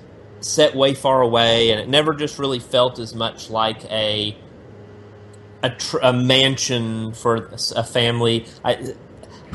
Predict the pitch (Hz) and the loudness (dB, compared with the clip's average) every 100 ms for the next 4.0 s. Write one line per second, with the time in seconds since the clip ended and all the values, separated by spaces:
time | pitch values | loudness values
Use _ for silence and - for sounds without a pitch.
0 | - - - - - 147 139 131 117 110 | -12 -12 -14 -20 -12 0 4 4 4 2
1 | 131 127 117 117 117 113 113 - - 117 | 2 2 2 0 -2 -4 -8 -4 2 2
2 | 113 113 110 113 110 107 107 110 104 110 | 4 4 6 4 2 -2 -6 -6 -8 -6
3 | 110 113 110 165 160 151 131 120 120 | -6 -8 -4 -2 -2 4 6 6 4